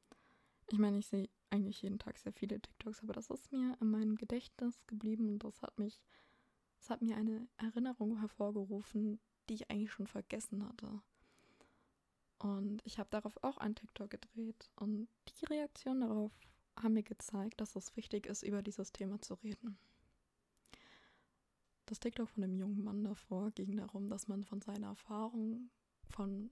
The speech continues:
äh, davon erzählen sollte, was das Schlimmste ist, was ein, äh, Lehrerin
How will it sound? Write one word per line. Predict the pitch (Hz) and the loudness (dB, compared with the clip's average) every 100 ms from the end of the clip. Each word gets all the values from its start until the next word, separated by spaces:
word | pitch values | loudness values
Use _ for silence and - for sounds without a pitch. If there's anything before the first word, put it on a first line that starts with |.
| 262 - _ _ _ | -12 -20 _ _ _
äh, | - 190 214 | -8 -6 -6
davon | 196 202 202 | -8 -6 -6
erzählen | 208 - 202 | -6 -6 -4
sollte, | 208 196 202 | -4 -4 -6
was | 202 | -6
das | 196 | -8
Schlimmste | - 226 233 - - | -6 -2 -2 -4 -10
ist, | 247 - | -10 -6
was | 214 - - | -8 -8 -6
ein, | 208 202 220 220 214 _ _ - | -2 2 4 2 0 _ _ -4
äh, | 220 240 _ _ - - - - | -2 -2 _ _ -20 -20 -16 -4
Lehrerin | 220 214 202 202 202 208 | -2 -2 -4 -2 0 0